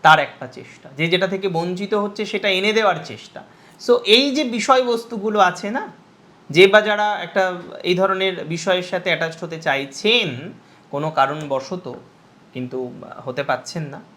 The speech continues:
তাদের ক্ষেত্রে আমি মনে করি পজিটিভিটির মাত্রাটা অনেকটাই বৃদ্ধিপ্রাপ্ত হবে, বা এটা নিয়ে কোনো ডাউট আমি রাখছি না। রাজনীতির ক্ষেত্রে সময়টা ভালো যাবে মীনের।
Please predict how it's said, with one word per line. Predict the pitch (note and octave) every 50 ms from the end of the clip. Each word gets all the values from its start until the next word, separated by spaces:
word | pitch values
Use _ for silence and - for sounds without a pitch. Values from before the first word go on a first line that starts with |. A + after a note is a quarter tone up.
| _ _ _ _ _ _ _ _ _ _ _ - _ _ _ _ - _ _ _
তাদের | - D#3 E3 G3+ G#3+ A3
ক্ষেত্রে | A3+ A#3 A3+ A#3 A#3 A3
আমি | G3+ G3 G3+
মনে | G3 F#3+ F3+ F3 F3
করি | E3+ E3+ F3+ F3+ F#3 A3 A3 -
পজিটিভিটির | E3 C#3+ C3+ D#3 D#3 D#3+ E3+ D#3+ D#3 E3 D#3+ D#3+ E3 D#3+ D#3
মাত্রাটা | C#3+ C3+ B2+ C3 - C3+ C3+ C3 C3+ F3 G3+ A3+ D4+ F4+ - - - - _ _ _ _ -
অনেকটাই | - B2+ D3 D#3 F3 F#3 F3+ F3+ - - - _ _ - A3 F#3+ F#3+ G3 G3+ G3+ G3+ G#3 G3+ G#3 G#3
বৃদ্ধিপ্রাপ্ত | F3+ D3+ D3 D3+ D3 C#3 C#3+ - D#3+ D3+ - C#3+ C3+ C3 C3 - -
হবে, | C#3 B2 A#2+ A#2+ A#2+ B2+ E3+ G#3+ B3+ - - - - _ _ _ _ _ -
বা | B2 B2
এটা | A#2+ A#2+ A#2+ B2+ B2+
নিয়ে | C3 C3+ C3 B2+ C3
কোনো | - A#2 A#2 A#2 A#2 A2+
ডাউট | A2+ G#2+ G#2 B2 D#3+ G3 -
আমি | B2 A2 G2+
রাখছি | - - - _ - - - -
না। | - - _ _ _ _ _ _ - - _ _ - - B2+
রাজনীতির | C3 B2+ C3+ C#3+ C3+ - D3 C3
ক্ষেত্রে | - C3 B2+ - A3 G#3
সময়টা | - - B2+ A#2 A2+ A2+ A#2 A#2+
ভালো | A2+ A2 A#2+ A#2+ B2
যাবে | G#2 - - - E2+
মীনের। | - - - - - -